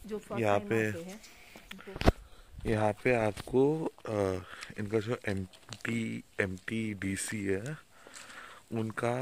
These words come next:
Speaker 2: वाईफाई घर के बाहर, तो मतलब cottage के बाहर तक ही आपको मिलेगा। अगर आपको cottage के अंदर चाहिए तो फिर आपको लेना पड़ेगा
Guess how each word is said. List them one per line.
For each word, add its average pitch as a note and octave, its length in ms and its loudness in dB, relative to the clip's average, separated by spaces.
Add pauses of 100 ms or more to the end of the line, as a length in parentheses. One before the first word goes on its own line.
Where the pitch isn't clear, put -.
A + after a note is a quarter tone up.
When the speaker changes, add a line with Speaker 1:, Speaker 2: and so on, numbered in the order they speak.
Speaker 2:
वाईफाई A2+ 580 0
घर G#2 260 -2
के C3 180 2
बाहर, G#2+ 300 -2
तो - 160 -10
मतलब G2+ 160 -4 (120)
cottage A#2 420 4
के C3 100 2
बाहर G#2+ 240 -2
तक - 240 0
ही A#2+ 80 6
आपको G#2+ 240 0
मिलेगा। F2+ 420 -4 (2000)
अगर A2 180 4
आपको A2 280 -4
cottage G#2+ 560 0
के A#2+ 180 0 (1000)
अंदर A2 340 0
चाहिए A2+ 400 2
तो B2 120 -2
फिर A#2 200 0
आपको G#2+ 600 4
लेना G#2 360 2
पड़ेगा G2+ 680 2